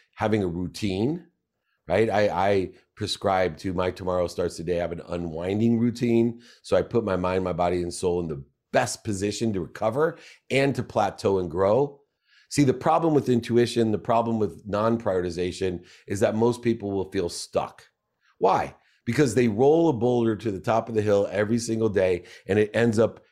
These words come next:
at the bottom of the hill when they wake up in the morning to start their day. I won't allow that. See, my tomorrow starts at nine P M. That doesn't mean I wake up at nine P M.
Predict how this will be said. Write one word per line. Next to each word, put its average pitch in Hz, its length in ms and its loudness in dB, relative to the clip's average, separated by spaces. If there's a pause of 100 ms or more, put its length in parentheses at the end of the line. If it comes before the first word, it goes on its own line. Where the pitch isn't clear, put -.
at 82 100 -6
the 92 80 -2
bottom 95 300 0
of 95 80 -4
the 90 40 -4
hill 87 180 -2
when 82 120 -6
they 80 80 -6
wake 78 240 -8
up 71 160 -14
in 71 60 -12
the 73 60 -10
morning 92 420 -2 (180)
to 98 80 -8
start 104 460 0
their 95 100 -2
day. 78 320 -4 (300)
I 139 160 4
won't 120 280 4
allow 82 360 -2
that. - 300 -16 (360)
See, 131 380 2
my 123 260 0
tomorrow 120 400 2
starts 92 340 -4
at 92 80 -6
nine 90 280 -6
P 95 180 -6
M. 71 120 -8
That 87 100 -8
doesn't 113 240 2
mean 139 100 2
I 139 80 4
wake 139 300 2
up - 160 0
at 113 80 -2
nine 95 220 -2
P 90 180 -4
M. 90 180 -6